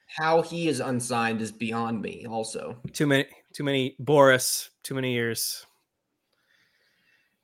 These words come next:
Speaker 2: Boras
Speaker 1: Crazy.
Speaker 2: is, Boras is holding this market hostage,
Speaker 1: Yeah,
Speaker 2: and
Speaker 1: that's what he
Speaker 2: it's
Speaker 1: does.
Speaker 2: pretty frustrating. Like, Blake Snell doesn't deserve nine years. Cody Bellinger isn't a two hundred plus million dollar player.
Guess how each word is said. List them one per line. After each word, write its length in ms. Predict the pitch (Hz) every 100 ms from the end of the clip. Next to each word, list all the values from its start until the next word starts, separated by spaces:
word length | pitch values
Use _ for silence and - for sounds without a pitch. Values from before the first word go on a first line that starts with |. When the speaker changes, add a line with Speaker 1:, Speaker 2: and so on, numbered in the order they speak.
| _
Speaker 2:
Boras 300 | 151 202 233
Speaker 1:
Crazy. 80 | 240
Speaker 2:
is, 220 | 202 - _ _
Boras 340 | - 202 262 269
is 120 | 208
holding 340 | 175 160 170
this 180 | 147 127
market 460 | 127 127 131 123 -
hostage, 760 | - 117 113 - 104 95 104 -
Speaker 1:
Yeah, 80 | 131
Speaker 2:
and 300 | 123 117 110
Speaker 1:
that's 160 | -
what 140 | 123 123
he 80 | 151
Speaker 2:
it's 80 |
Speaker 1:
does. 320 | 120 110 98 -
Speaker 2:
pretty 200 | 320 254
frustrating. 800 | - 151 143 - 131 123 117 117
Like, 240 | 120 113 _ _ _ _ -
Blake 260 | 160 214
Snell 260 | - 190 180
doesn't 280 | 170 160 151
deserve 360 | 147 131 143
nine 420 | 127 123 120 131 123
years. 360 | 120 123 120 - _
Cody 260 | - 202 208
Bellinger 520 | 143 147 147 147 143
isn't 180 | 135 139
a 80 | 123
two 260 | - 139
hundred 380 | 127 131 127 120
plus 380 | - 131 127 -
million 320 | 123 123 127
dollar 300 | 120 117 117
player. 540 | 113 117 113 113 113